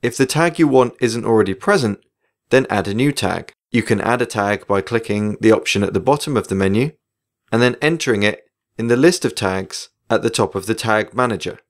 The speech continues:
Once you've done this, return to the object you wish to place the tag on and select it from the drop-down. There are a number of functions in code which will allow you to find objects with tags. The simplest one of these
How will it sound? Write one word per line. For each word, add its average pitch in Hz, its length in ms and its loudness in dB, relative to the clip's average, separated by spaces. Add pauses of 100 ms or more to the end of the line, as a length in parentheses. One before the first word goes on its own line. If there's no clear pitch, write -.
Once 127 220 0
you've 131 100 0
done 175 220 2
this, 120 260 0
return 165 320 0
to 165 80 -8
the 135 140 6
object 120 420 2
you 110 100 -2
wish 110 200 0
to - 100 -6
place 117 240 -2
the - 100 -6
tag 104 300 -2
on 147 240 -2 (960)
and 127 140 0
select - 340 0
it 135 140 0
from 120 140 -6
the 120 80 0
drop-down. 90 520 -2 (1800)
There 127 180 8
are 120 80 6
a 120 40 2
number 151 340 2
of 123 100 -2
functions 110 460 -2
in 95 140 0
code 131 400 4
which - 200 -6
will 101 180 2
allow 110 220 4
you 113 240 2
to - 140 -8
find 131 340 2
objects - 400 -2
with 85 140 -8
tags. 131 520 -2 (200)
The 113 80 -6
simplest 156 480 0
one 113 100 4
of 107 140 -2
these 101 320 0